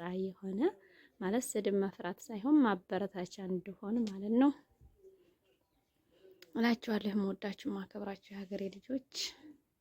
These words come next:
ይህን ይመስላል። ጅሙዓ ጽዳታችን ፏፏ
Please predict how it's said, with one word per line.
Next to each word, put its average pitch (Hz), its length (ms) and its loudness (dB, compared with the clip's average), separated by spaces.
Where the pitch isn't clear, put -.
ይህን 233 260 -2
ይመስላል። 196 440 -2
ጅሙዓ 190 400 -2
ጽዳታችን 202 800 -6
ፏፏ - 260 -18